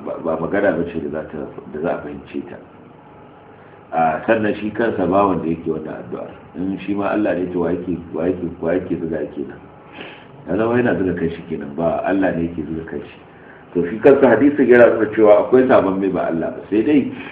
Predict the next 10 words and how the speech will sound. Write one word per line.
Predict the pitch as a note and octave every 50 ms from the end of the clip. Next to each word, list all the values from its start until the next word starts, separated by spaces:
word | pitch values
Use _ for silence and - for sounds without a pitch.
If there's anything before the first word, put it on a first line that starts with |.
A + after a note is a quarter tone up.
| - - - - - -
ita | - - - C#3 -
samuwar | C3 A#2+ G#2+ G2+ G2+ A2+ B2 B2 B2+
Allah | A2 A#2+ B2+ B2+ A#2+ A#2+ A2+ A2+ A2+ A2 - - - - - - - - - - - - - - - - - - - -
ba | F2 F2+ F#2 G#2 G#2 - - -
irin | B2 C3 A#2+ A#2 A2 G2 F2+ F2 F2+ - - - - - - - - - - -
samuwa | F2+ F2 F2+ F#2+ G#2+ A2 G#2+ G#2
ce | G#2 F2+ F2 F2+
ta | F2
mahaluki | F2 E2 D#2+ D2+ D2 D#2 - - - C#2+
ba. | - -